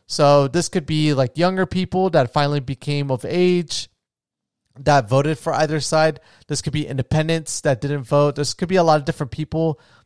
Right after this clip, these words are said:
that either didn't vote, weren't able to vote, whatever it was. Um, and so that's, I think that's where these numbers are coming from. I don't think, like, four million Democrats went to the Republicans. No, that didn't happen. It was more like certain class of individuals just sided with him.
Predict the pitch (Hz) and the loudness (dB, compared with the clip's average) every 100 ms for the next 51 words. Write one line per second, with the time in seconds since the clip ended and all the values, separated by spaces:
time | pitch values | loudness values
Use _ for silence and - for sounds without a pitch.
0 | _ 135 131 - 147 131 139 165 151 156 | _ 0 0 2 -2 0 -2 -2 -2 2
1 | 156 156 - 127 143 - 156 151 139 123 | 4 2 0 -4 -4 -2 -2 -2 -2 0
2 | 147 147 147 - 131 147 135 143 127 143 | 2 2 0 -6 0 0 2 0 2 2
3 | 139 - - - 113 143 127 120 110 110 | 0 -6 -10 -20 -2 2 4 4 2 -4
4 | _ _ _ - 139 165 - 151 143 185 | _ _ _ -4 0 0 0 -6 -4 -4
5 | 147 151 143 - 151 135 117 123 131 143 | -2 0 0 -2 -4 -4 -2 -4 -4 -6
6 | 160 165 170 151 185 185 196 _ _ _ | -6 -6 -8 -8 -4 -4 -6 _ _ _
7 | _ _ _ - 151 160 175 151 135 - | _ _ _ 0 0 0 -2 0 -2 -2
8 | - 156 151 147 151 139 117 139 131 147 | 0 2 2 0 0 -2 -2 -2 -2 -4
9 | 127 - 131 - 110 107 127 131 123 120 | -4 -4 -8 -8 -14 -8 -4 -4 -4 -6
10 | 107 - 123 123 120 120 120 135 113 123 | -8 -14 -4 -2 0 -2 -4 -4 -2 -2
11 | 131 113 110 117 113 135 139 139 131 127 | -2 -4 -6 -8 -8 -2 2 4 4 2
12 | 120 - - _ _ _ _ _ _ _ | 0 -6 -20 _ _ _ _ _ _ _
13 | _ - 185 180 151 - - 156 147 - | _ -4 2 2 0 -10 0 4 4 0
14 | 135 139 120 147 147 127 117 110 - - | -4 -4 0 0 2 0 0 -4 -8 -6
15 | 123 - - 131 120 120 110 131 - 131 | -4 -4 0 2 2 -4 -2 -2 -2 -2
16 | 120 110 107 | -2 -2 -8